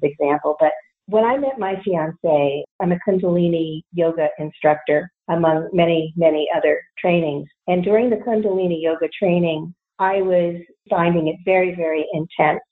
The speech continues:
And I took myself, I was, had been on a lot of different dating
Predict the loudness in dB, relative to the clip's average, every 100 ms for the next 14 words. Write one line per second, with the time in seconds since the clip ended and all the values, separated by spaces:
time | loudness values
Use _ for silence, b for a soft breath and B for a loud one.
0 | _ -8 -2 0 0 0 0 2 0 0
1 | -2 0 0 0 2 2 0 -6 _ _
2 | _ _ -4 0 2 2 0 0 2 0
3 | 0 -2 -2 -4 -2 2 2 0